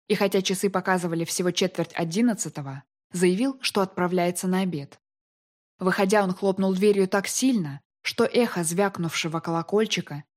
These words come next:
ещё долго стояло в магазине, фоном сопровождая нестихающий звон мыслей Эвелин,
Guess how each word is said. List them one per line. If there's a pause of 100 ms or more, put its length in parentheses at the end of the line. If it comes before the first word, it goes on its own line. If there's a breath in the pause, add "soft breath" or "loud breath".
ещё
долго
стояло
в
магазине, (240)
фоном
сопровождая
нестихающий
звон
мыслей
Эвелин,